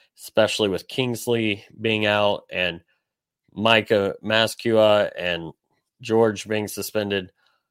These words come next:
Also, I said we needed to work on the downfield passing game because over fifty percent of Mertz completions had been at or behind the line of scrimmage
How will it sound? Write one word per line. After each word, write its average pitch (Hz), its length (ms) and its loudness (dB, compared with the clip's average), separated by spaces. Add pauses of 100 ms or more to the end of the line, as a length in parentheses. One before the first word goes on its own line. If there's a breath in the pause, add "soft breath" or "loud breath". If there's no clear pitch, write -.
(100)
Also, 139 280 4
I 135 60 8
said 127 240 2
we 127 100 2
needed 123 180 0
to 120 60 0
work 117 240 0
on 117 120 2
the 117 100 0
downfield 110 500 0
passing 101 380 0
game 104 420 -2 (280)
because 95 460 -4
over 98 240 -2
fifty 107 380 -6
percent 98 340 -4
of 98 60 -4
Mertz 95 300 -6
completions 110 680 -6
had 90 220 -6
been 87 220 -8 (220)
at 113 240 4
or 101 200 -6
behind 92 420 -4
the 104 80 -2
line 98 220 -2
of 95 140 -8
scrimmage 98 480 -8